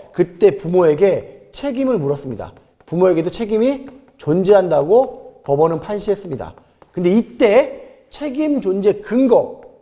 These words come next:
근거는 절대로 칠백오십오 조가 될 수 없다예요. 네, 책임 능력이 있으니까. 그래서 보충적 책임으로 해서 뭘 적용했냐면 이때는 근거를 칠백오십 조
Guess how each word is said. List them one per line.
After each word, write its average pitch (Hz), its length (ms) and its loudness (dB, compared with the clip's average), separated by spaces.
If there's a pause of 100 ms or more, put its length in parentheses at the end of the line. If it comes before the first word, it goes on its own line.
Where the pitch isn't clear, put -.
(1040)
근거는 226 760 2
절대로 220 680 2
칠백오십오 180 920 -2
조가 214 420 -2 (400)
될 143 180 -2
수 254 320 -4 (480)
없다예요. 98 640 -10 (800)
네, - 560 0
책임 285 280 -2
능력이 226 240 -4
있으니까. 120 520 -14 (220)
그래서 233 680 -4
보충적 202 720 -4
책임으로 196 440 -4
해서 208 200 0
뭘 156 260 2
적용했냐면 151 840 -4
이때는 156 440 2
근거를 151 380 0
칠백오십 214 1500 -2
조 101 300 -6